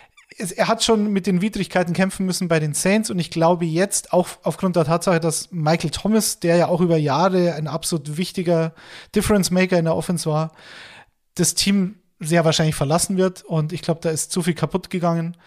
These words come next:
zwischen Michael Thomas und den Saints. Und dann ist halt die Frage, was kann ich jetzt noch erreichen als Coach? Und er ist achtundfünfzig, also er ist jetzt nicht mit Pete Carroll oder Bruce Arians zu vergleichen,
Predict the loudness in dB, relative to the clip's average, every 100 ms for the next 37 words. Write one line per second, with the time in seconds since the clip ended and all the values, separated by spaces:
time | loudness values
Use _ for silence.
0 | -20 -20 -4 -2 0 0 0 -4 -2 -2
1 | -2 -4 -6 -4 -2 0 0 -2 -6 -12
2 | -18 -16 -4 0 2 4 4 2 0 2
3 | 4 4 0 0 0 0 0 -2 -2 -2
4 | 0 0 0 -2 -4 -6 -2 0 0 0
5 | 0 2 2 0 -4 -6 -2 -2 -2 -6
6 | -6 -4 -2 0 -2 -4 -18 -20 -20 -8
7 | -2 -2 0 0 0 0 -2 -6 0 2
8 | 4 2 0 -2 -4 -2 2 2 2 0
9 | -2 -2 0 0 0 -2 -4 -8